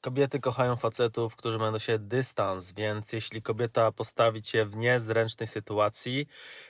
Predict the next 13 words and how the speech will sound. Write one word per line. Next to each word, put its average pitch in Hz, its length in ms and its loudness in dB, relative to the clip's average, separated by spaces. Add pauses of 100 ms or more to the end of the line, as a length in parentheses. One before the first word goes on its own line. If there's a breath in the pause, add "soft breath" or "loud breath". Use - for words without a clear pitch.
(140 loud breath)
no 123 140 2
to 120 120 6
absolutnie 117 420 2
się - 140 -4
nie 110 100 -2
przejmuj, 113 580 2 (140)
po 95 80 -6
prostu 101 640 -4 (300 soft breath)
często 104 400 -4
warto 98 500 -2 (1000 loud breath)
wybrnąć 120 640 -2
z - 100 -8
tego 107 500 2